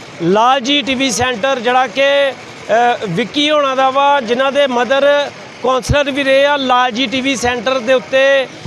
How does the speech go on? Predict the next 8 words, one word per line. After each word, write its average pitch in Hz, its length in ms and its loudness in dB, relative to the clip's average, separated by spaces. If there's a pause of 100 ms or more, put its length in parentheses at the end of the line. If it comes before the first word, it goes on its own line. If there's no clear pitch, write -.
(140)
ਜੋ 247 200 2
ਕਿ 226 100 -2
ਉਹਨਾਂ 277 200 2
ਦਾ 285 120 2
ਗਡਾਊਨ 247 440 0
ਆ 277 100 0
ਭਗਵਾਨ 247 400 0
ਪਰਸ਼ੂਰਾਮ 262 880 0